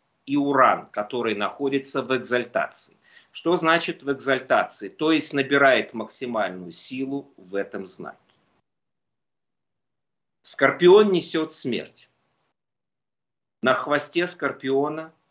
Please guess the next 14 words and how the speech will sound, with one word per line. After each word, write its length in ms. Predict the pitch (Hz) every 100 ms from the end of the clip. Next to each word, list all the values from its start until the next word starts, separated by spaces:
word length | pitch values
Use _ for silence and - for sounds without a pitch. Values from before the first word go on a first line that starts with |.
| -
находится 840 | 113 - 127 123 131 - - 131 _ _ _
ядовитое 800 | 95 110 104 92 92 92 101 101
жало. 400 | 101 107 73 - - _ _ _ _ _ _ _ _
Судьба 500 | - - 135 139 190
Путина, 500 | 180 160 147 139 151 - _ _ _ _ _ _ _ _ _
согласно 720 | - 143 143 143 160 170 165
второго 640 | - - 131 143 151 147 139
часа 500 | - 135 - - 101
его 240 | 101 104
рождения, 640 | 107 104 - 110 113 127 143 _ _ _ _ _ _ _ _ _ _ _
как 320 | - 143 156 -
тончайшая 840 | 160 160 - 165 170 165 170 160
нить, 420 | 156 120 107 _ _ _ _ _ _ _ _ _ _
зависает 920 | 110 131 143 139 - 143 131 135 151